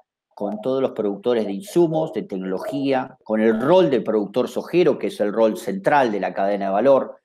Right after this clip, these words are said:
con todos los transformadores y los transportistas, ah, almacenamientos, co-, acopiadores, corredores, y finalmente nuestro rol como industria transformadora de la soja,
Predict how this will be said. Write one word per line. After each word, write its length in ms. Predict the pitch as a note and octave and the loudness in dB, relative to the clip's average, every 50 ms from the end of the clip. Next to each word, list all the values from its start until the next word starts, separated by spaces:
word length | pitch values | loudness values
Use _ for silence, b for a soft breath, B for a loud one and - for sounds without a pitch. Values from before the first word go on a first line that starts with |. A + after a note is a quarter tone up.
| b b b _ _ | b b b _ _
con 240 | - A#2 A2+ A2 | -4 -4 -4 -2
todos 200 | - E3 E3 E3 | 0 2 4 4
los 140 | D3+ C3 A#2+ | 4 2 2
transformadores 1040 | B2+ A#2+ A2+ G#2+ - - A2 G#2+ G#2 G#2 A2+ B2 D3 D#3+ D#3+ D3 D3+ C#3+ - - - | 0 -2 -6 -4 -4 -4 -4 -2 0 0 2 2 4 4 4 2 0 -2 -4 -8 -12
y 140 | - A2+ G#2 | -10 -8 -6
los 120 | G2+ G2+ - - - | -6 -6 -8 -10 -10
transportistas, 920 | - G2+ F#2+ - - F#2+ - - D3 D#3+ D#3 - - C#3 B2+ B2+ B2+ - - _ _ _ _ _ _ - | -10 -10 -10 -10 -12 -14 -8 -6 -6 -6 -6 -2 0 2 2 2 0 -4 -16 _ _ _ _ _ _ 0
ah, 240 | F#2 G2 G2+ G2 | 2 4 4 4
almacenamientos, 1120 | G2 - G#2+ G2+ G2+ G2+ G2 - - G2 G2 G2 A2+ B2+ D3 D3 C#3+ C3 C3 - A#2 A2 A2 - | 4 4 2 0 0 -2 -4 -6 -6 -6 -4 -2 0 0 0 0 0 -2 0 0 0 0 0 0
co-, 180 | - F#2+ F#2 | 0 0 2
acopiadores, 680 | G2 F#2+ G2+ G2 F2 F#2+ G2 G#2 A#2+ B2+ C3+ A#2+ A2+ - | 2 2 0 -4 -2 -2 0 2 4 4 4 2 2 -2
corredores, 720 | - G2+ F#2+ F#2 G2 G#2 A2+ B2 C3+ C#3 C#3+ C#3 - - | -6 -6 -6 -4 -2 0 2 4 4 4 2 0 -4 -8
y 80 | - | -12
finalmente 840 | - - B2+ B2+ C3 C3 C3 C#3 D3 D3 C3 D#3 D#3+ D#3 D#3+ - _ _ _ _ _ _ - | -6 -2 0 2 2 2 2 2 0 0 2 0 0 0 -2 -6 _ _ _ _ _ _ -2
nuestro 340 | B2 B2 A2 - - C3 C3 | 0 0 0 2 4 4 6
rol 420 | C#3 D#3+ E3 D3 C#3+ D3 D3+ D3+ - - _ _ _ _ | 6 6 6 6 6 4 2 -2 -6 -14 _ _ _ _
como 220 | - A2+ G#2 A2 | -2 0 0 2
industria 500 | A2 A2+ A2 C#3 C3+ C3 - - A#2+ A2+ | 2 2 2 2 0 0 0 2 2 2
transformadora 1080 | - G#2 G#2+ G#2 - - A2 G#2 G#2 G#2+ A2 A#2 B2 B2+ C3 B2 B2+ B2+ B2+ B2+ - - _ _ _ _ _ - - - - | 2 0 -2 -2 -2 -2 -2 -2 0 0 0 2 4 4 6 6 4 4 2 -2 -6 -14 _ _ _ _ _ -10 -10 -10 -10
de 580 | G#2+ G2+ G2+ G#2 G2+ G2+ G#2 G2+ G2+ G2 F#2+ - | -10 -6 -4 -2 0 0 0 -2 -2 -4 -4 -2
la 160 | A2 G#2+ G#2 | -2 -2 -2
soja, 580 | - - F#3 F#3 F#3 - - D3 D#3+ - - - | 0 2 2 2 2 2 2 0 0 -2 -6 -16